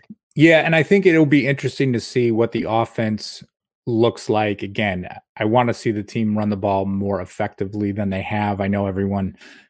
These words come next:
you know, I kinda play my role around the draft when it comes to taking a running back in the first round and kinda playing the, uh, <laughs> I don't know, the anti-hero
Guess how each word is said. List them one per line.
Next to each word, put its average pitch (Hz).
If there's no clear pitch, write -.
you 113
know, 90
I 101
kinda 107
play 113
my 107
role 107
around 104
the 101
draft 101
when 98
it 95
comes 107
to 104
taking 120
a 110
running 113
back 107
in 107
the 101
first -
round 107
and 92
kinda 101
playing 107
the, 95
uh, 90
<laughs> -
I 147
don't 104
know, 104
the 104
anti-hero 113